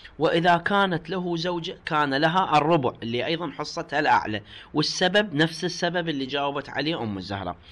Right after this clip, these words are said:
وللأخ من الأم مع الاتحاد، يعني إذا كان واحدا مع الاتحاد، لو، لو كان واحدا إيش قد له؟ له السدس، هذا فرض.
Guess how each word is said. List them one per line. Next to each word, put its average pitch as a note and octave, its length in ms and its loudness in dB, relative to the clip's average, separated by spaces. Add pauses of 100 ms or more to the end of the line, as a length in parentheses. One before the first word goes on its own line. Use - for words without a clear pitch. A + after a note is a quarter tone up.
(340)
وللأخ F#3 600 -2
من D#3+ 160 -2
الأم C3+ 380 0 (300)
مع D#3+ 380 2
الاتحاد، D#3 920 0 (200)
يعني A#2+ 220 0
إذا B2+ 160 4
كان D3+ 320 2
واحدا C3 560 0
مع A2 220 -6
الاتحاد، A#2+ 540 -6
لو، A#2+ 160 -2
لو A#2+ 180 -2
كان D3 300 0
واحدا B2+ 540 0 (260)
إيش C#3+ 220 -6
قد E3 160 -4
له؟ D3 260 -4 (280)
له B2 240 -2
السدس، C#3 520 0
هذا G#2+ 220 2
فرض. D#3+ 300 4